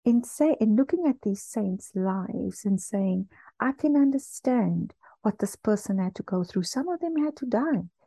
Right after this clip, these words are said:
Some died at a very young age as children. Some said yes to the Lord as children, and through their whole life, um, reflected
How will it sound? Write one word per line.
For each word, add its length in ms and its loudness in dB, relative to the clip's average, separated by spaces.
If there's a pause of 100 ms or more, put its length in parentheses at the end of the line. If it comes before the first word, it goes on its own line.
(120)
Some 360 -8
died 240 -2
at 100 -2
a 60 -2
very 460 2
young 300 0
age 420 0
as 260 -4
children. 600 -2 (560)
Some 320 2
said 300 0
yes 720 -2 (280)
to 100 0
the 120 4
Lord 380 4 (120)
as 280 0
children, 600 0 (300)
and 160 4
through 180 2
their 140 4
whole 320 2
life, 640 -2 (340)
um, 340 2 (240)
reflected 880 -2